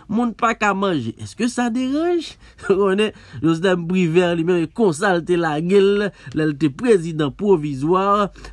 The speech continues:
Fanatik dyokanèl jounal nèf, donk kounye a la a se gwo deba k ap fèt nan peyi an la a. Poukisa se blan k toujou ap deside? Se la grann kesyon. Enben, blan an li toujou ap deside, paseke Ayisyen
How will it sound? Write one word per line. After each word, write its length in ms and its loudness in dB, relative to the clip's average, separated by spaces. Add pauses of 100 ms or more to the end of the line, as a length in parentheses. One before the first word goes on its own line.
Fanatik 680 -2 (220)
dyokanèl 1000 0 (180)
jounal 640 0
nèf, 380 -2 (320)
donk 280 -4
kounye 340 0
a 100 0
la 160 2 (140)
a 60 -4 (180)
se 160 0
gwo 340 2
deba 460 0
k 140 -4
ap 80 -14
fèt 260 -4
nan 240 -4 (100)
peyi 280 0
an 120 -4
la 100 -8
a. 100 -20 (240)
Poukisa 320 -4
se 160 -2
blan 220 0
k 80 -20
toujou 180 0
ap 160 -2
deside? 520 -4
Se 120 -4
la 160 -4
grann 200 -4
kesyon. 480 -2 (240)
Enben, 200 -4
blan 360 4 (140)
an 60 -4
li 160 0
toujou 240 0
ap 120 -4
deside, 400 0
paseke 840 0 (440)
Ayisyen 720 0